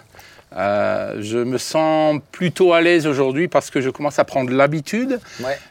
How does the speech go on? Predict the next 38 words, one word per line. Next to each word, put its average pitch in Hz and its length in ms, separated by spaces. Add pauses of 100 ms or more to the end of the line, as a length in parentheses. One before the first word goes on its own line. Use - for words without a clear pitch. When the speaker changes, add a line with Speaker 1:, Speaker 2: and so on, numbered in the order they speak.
Speaker 1:
mais 156 420
je 170 120
reste 160 340
quand 151 100
même 156 200
très 151 520
timide 147 720
et 123 320
j'ai 123 140
du 135 140
mal, 180 600
des 139 120
fois, 151 220
à - 20
affronter 151 360
le 151 60
regard 131 300
des 123 160
gens. 117 180 (260)
Speaker 2:
Hmm. 143 300 (1080)
Speaker 1:
Et, 120 120
Speaker 2:
Donc, 123 80
Speaker 1:
euh, 120 220
Speaker 2:
même 113 80
quand 180 100
tu 107 140
prêches - 240
encore 139 180
aujourd'hui ? 131 340
Speaker 1:
même 180 260
quand 180 160
je 143 100
prêche - 280
encore 131 260
Speaker 2:
Ah, 120 60
c'est 113 80
Speaker 1:
aujourd'hui. 104 260
Speaker 2:
marrant, 90 240